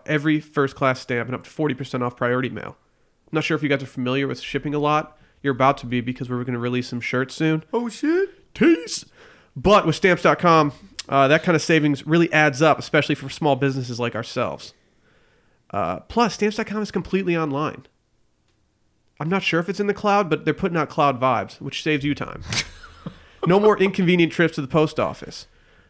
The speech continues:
Speaker 1: Uh, I mean, it brings all the amazing services that the U S Post Office brings right to your computer. It's faster, more convenient way to get postage.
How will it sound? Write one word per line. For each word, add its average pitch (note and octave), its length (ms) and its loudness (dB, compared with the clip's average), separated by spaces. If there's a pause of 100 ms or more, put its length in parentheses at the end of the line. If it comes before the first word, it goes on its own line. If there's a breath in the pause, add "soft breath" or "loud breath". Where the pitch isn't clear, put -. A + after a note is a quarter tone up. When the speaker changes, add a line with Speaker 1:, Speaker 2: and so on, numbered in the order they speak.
(180)
Speaker 1:
Uh, C3 280 4 (120)
I E3+ 60 -2
mean, F#3 240 0 (260)
it F#3+ 240 2
brings G3+ 300 4 (180)
all F3 180 6
the G#3 120 2
amazing E3+ 340 2
services D#3 440 0
that C3 80 -10
the C#3 80 -2
U C#3+ 120 2
S C#3 80 -4
Post C3 260 -2
Office C3+ 320 -2 (520)
brings D3 440 0
right C#3+ 300 2
to - 100 0
your C#3+ 60 2
computer. B2+ 560 -2
It's - 160 -16
faster, D3+ 480 2
more C3+ 220 2
convenient B2+ 460 -2
way B2 120 0
to B2+ 60 -4
get A#2 200 -4
postage. B2 560 -4